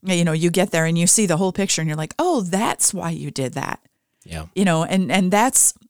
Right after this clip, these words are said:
Speaker 1: y-, there's no questions anymore because everything's answered. We're down here. I think we have this tendency, uh, because we are out of control. Like, we have to control, and we have, we don't have any, we don't wanna wait.
Speaker 2: Yeah.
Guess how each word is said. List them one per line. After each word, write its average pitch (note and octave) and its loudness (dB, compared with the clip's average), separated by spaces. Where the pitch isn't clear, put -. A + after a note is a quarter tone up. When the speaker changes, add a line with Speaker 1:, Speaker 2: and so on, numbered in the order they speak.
Speaker 1:
y-, G#3 0
there's G3+ 2
no A#3 6
questions E3 0
anymore D#3+ -2
because D#3 -2
everything's E3 -2
answered. D3+ -4
We're F#3+ -2
down F3 0
here. F#3+ 0
I D#3+ -2
think F3+ -2
we D#3+ -4
have D#3 -2
this D#3 -2
tendency, D#3+ -2
uh, - -6
because F#3 2
we D#3+ 0
are D3+ 2
out D#3+ 4
of D#3 -2
control. C#3+ 0
Like, D#3+ 0
we F#3+ 4
have F#3+ 2
to A#3 0
control, D3+ -2
and F#3 2
we E3+ 0
have, E3+ -2
we G3 -2
don't G3 4
have F3+ 4
any, F#3+ 0
we E3+ 2
don't F3 2
wanna E3 0
wait. D#3 -2
Speaker 2:
Yeah. F2 -8